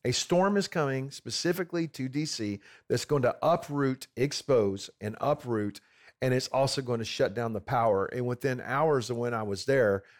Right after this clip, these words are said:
a storm came and uprooted the trees on Capitol Hill and then shut down the power. Like, wow. I think that that is pro-, I think that that is a prophetic picture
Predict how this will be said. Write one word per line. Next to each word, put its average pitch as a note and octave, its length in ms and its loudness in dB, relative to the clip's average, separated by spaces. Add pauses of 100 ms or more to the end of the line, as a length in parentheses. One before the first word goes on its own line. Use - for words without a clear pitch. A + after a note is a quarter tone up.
a D3+ 140 2
storm F3+ 540 -2
came C3 380 -2
and C#3 120 -2
uprooted D3 480 2
the B2+ 80 -2
trees D#3 300 -4
on B2+ 120 -2
Capitol B2+ 380 0
Hill D3 320 4
and C3+ 180 -4
then B2+ 120 -2
shut B2 280 0
down A#2+ 140 -4
the A#2 80 -8
power. C3 340 0
Like, F2 260 -4
wow. C3+ 500 2 (520)
I D#3 140 2
think A#3+ 220 0
that F#3 100 -16
that E3+ 320 2
is C#3 480 2 (160)
pro-, B2+ 320 0
I C#3+ 80 -2
think F#3 220 -2
that E3 100 -4
that D3 120 4
is B2+ 100 0
a B2+ 60 -6
prophetic D3 580 -2
picture A2 680 -2